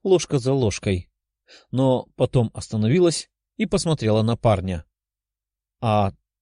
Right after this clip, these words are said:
ты?" "Я после тебя поем", — ответил Тео с улыбкой на лице. Ему было приятно, что Виктории так понравилась его еда.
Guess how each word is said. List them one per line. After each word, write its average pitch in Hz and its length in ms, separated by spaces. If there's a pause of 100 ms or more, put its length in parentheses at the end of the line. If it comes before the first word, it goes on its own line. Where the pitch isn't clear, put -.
ты?" 117 420 (1800)
"Я 123 520
после 120 360
тебя 110 320
поем", — 90 520 (500)
ответил 180 480
Тео 151 300
с - 140
улыбкой 151 420
на 120 100
лице. 101 560 (800)
Ему 208 260
было 202 220
приятно, 196 500
что - 180
Виктории 160 420
так 135 240
понравилась 120 640
его 104 340
еда. 98 460